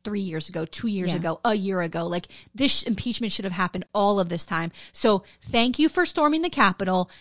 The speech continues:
Speaker 1: Now we're gonna take
Speaker 2: Now
Speaker 1: this
Speaker 2: let's do
Speaker 1: motherfucker
Speaker 2: it.
Speaker 1: out with an impeachment,
Speaker 2: Well, the
Speaker 1: and let's
Speaker 2: other
Speaker 1: do
Speaker 2: thing
Speaker 1: it.
Speaker 2: that needs to happen, and I, I mentioned this to you already, but the groups involved, like the QAnon, the Proud Boys, the
Speaker 1: Woo!
Speaker 2: Three Percenters, the, uh,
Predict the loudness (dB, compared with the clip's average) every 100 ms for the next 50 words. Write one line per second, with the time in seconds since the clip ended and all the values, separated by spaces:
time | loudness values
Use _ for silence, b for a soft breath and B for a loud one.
0 | b 2 2 2 2 2 4 4 4 4
1 | 4 4 4 6 4 4 2 0 -2 -4
2 | -2 -2 0 4 6 6 6 6 6 4
3 | 4 2 2 0 0 -4 -6 -4 -4 -4
4 | -6 -4 -2 -2 -4 -4 -2 -2 -4 -8
5 | -8 -6 -4 -4 -4 -6 -6 -6 -4 -4
6 | -4 -4 -4 -4 -4 -4 -2 0 -2 -4
7 | -8 -10 -12 -6 -2 -2 -2 -4 -8 -8
8 | 0 0 0 -2 -2 4 8 8 6 0
9 | -2 -2 -2 -6 -4 -4 -2 -2 -2